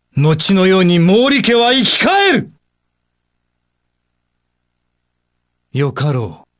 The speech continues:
十重旗への資料にて沈め！大谷、それぐらいにしておけ。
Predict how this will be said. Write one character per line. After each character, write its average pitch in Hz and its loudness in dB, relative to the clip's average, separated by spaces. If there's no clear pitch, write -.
十 196 -4
重 185 -2
旗 165 -4
へ 175 -4
の 175 -4
資 202 -6
料 208 -2
に 196 -4
て 208 -4
沈 202 -6
め！ 330 -6
大 175 0
谷、 180 -6
そ 175 -4
れ 220 -2
ぐ 214 -2
ら 214 -4
い - -4
に 202 -4
し - -8
て 220 -4
お 196 -6
け。 151 -8